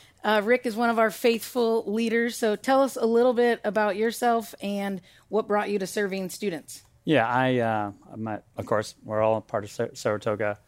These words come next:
Speaker 2: I've, uh, actually was part of Saratoga before Menlo came to Saratoga.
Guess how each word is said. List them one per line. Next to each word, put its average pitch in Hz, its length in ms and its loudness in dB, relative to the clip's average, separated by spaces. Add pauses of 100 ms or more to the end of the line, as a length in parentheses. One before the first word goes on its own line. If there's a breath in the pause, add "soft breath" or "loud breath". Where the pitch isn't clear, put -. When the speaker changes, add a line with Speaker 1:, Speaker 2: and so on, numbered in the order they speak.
(200 soft breath)
Speaker 2:
I've, 127 240 4
uh, 123 220 -2
actually 120 340 0
was 107 120 -4
part 117 220 -2
of 104 80 -6
Saratoga 104 380 -2
before 98 260 -6
Menlo 107 280 -4
came 123 180 -6
to 131 80 -4
Saratoga. 143 600 -6